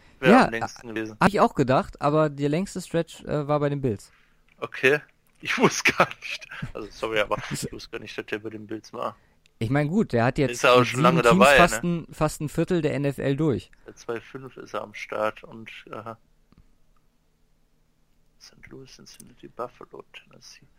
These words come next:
Speaker 1: Bei den Jets war der nur zwei Jahre. Ja, gut, klar, ne? Also, ähm, das war auch so die erste Zeit. Ich dachte, der war länger bei den Jets, äh.
Speaker 2: <laughs>
Speaker 1: Zwei Jahre nur.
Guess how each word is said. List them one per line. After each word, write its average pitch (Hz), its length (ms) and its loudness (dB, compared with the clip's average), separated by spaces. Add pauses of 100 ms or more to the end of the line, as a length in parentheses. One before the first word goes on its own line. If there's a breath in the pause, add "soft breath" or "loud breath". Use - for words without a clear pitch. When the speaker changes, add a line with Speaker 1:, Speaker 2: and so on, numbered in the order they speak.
(360 loud breath)
Speaker 1:
Bei 104 100 -14
den 110 160 -20
Jets - 340 -18
war 113 100 -8
der 113 140 -14
nur 113 200 -16
zwei 117 340 -8
Jahre. 117 280 6
Ja, 113 120 8
gut, 123 260 -4
klar, 123 300 6
ne? 104 180 2
Also, 107 300 -2 (960 loud breath)
ähm, 107 440 -4
das - 200 -6
war 107 160 2
auch 107 140 -4
so - 120 -8
die 113 120 -6
erste 113 340 -4
Zeit. 107 240 -2
Ich - 140 -12
dachte, - 220 -14
der 107 120 -8
war 104 100 -6
länger 117 300 -8
bei 113 140 -6
den 113 200 -16
Jets, - 340 -12
äh. 120 140 -16 (240)
Speaker 2:
<laughs> - 440 -6 (340)
Speaker 1:
Zwei 131 100 -16
Jahre 131 300 -10
nur. 113 240 -20